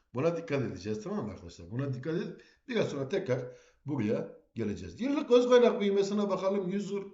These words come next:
yıllık öz kaynak büyümesi doksan dokuz nokta dokuzdan yüz on altıya yükselmiş. Geçen seneye göre de iyiymiş. Ee, yani hem geçen seneye göre hem bir önceki çeyreğe göre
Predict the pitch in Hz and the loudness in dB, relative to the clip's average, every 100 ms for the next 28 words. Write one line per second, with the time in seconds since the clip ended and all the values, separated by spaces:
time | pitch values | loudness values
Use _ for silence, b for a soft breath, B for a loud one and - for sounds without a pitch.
0 | - 147 180 208 202 190 170 160 135 143 | -16 -8 -4 -4 -4 -4 -4 -4 -4 -6
1 | 147 151 196 208 B B B - 185 190 | -6 -6 -8 -10 B B B -6 -4 -2
2 | 190 170 165 165 147 123 120 - 101 180 | -4 -2 -4 -6 -6 -4 -4 -4 -6 -6
3 | 190 143 113 170 170 B B _ 147 165 | -6 -6 -4 -6 -6 B B _ -8 -2
4 | 175 143 - 101 95 156 - 160 165 - | 0 0 -2 -4 -6 -8 -6 -6 -6 -6
5 | 196 190 202 190 175 170 143 143 123 101 | -6 -2 -2 -2 -2 -2 -2 -2 -2 -4
6 | - _ _ 123 113 123 - - b b | -8 _ _ -2 -2 -4 -8 -18 b b
7 | b b _ 123 131 170 170 226 208 196 | b b _ 0 2 2 0 0 -2 -2
8 | 214 202 143 117 117 120 190 - 190 151 | -2 -4 -4 -2 -2 -2 -4 -4 -4 -4
9 | 131 127 151 147 107 151 190 160 - | -6 -6 -6 -4 -6 -6 -8 -8 -12